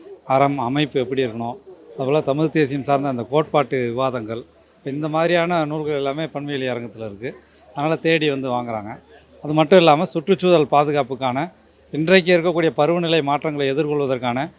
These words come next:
சூழலியல் குறித்து ஐயா வெங்கட்ராமன் அவர்கள் எழுதிய நூல் வந்து அதிக அளவுல விற்பனையாயிருக்கு. இன்னைக்கு இருக்கக்கூடிய இந்த பருவநிலை மாற்றங்களை எப்படி எதிர்கொள்றது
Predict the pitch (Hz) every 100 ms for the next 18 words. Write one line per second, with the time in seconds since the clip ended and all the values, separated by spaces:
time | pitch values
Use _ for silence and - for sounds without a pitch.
0 | _ _ - - 190 202 190 180 151 151
1 | 139 165 143 131 131 165 175 165 151 135
2 | 131 127 127 127 135 147 127 156 139 143
3 | 143 135 131 113 - _ - 143 131 156
4 | 135 113 101 117 170 - - - - 147
5 | 139 147 156 151 127 143 160 160 147 139
6 | 135 127 127 139 131 131 139 127 113 107
7 | 104